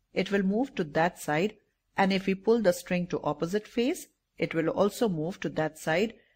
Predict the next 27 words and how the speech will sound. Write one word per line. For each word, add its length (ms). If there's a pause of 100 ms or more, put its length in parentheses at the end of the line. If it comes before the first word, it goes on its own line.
(160)
because 420
the 100
resultant 600
force 460
acting 380
on 140
the 80
balloon 460
is 220
not 360
zero. 440 (800)
Such 340
forces 440
are 140
called 400 (360)
unbalanced 720
forces. 580 (1080)
Balanced 520
forces. 540 (680)
To 100
understand 680
balanced 440
force, 460 (160)
we 140
take 280
a 80
box. 520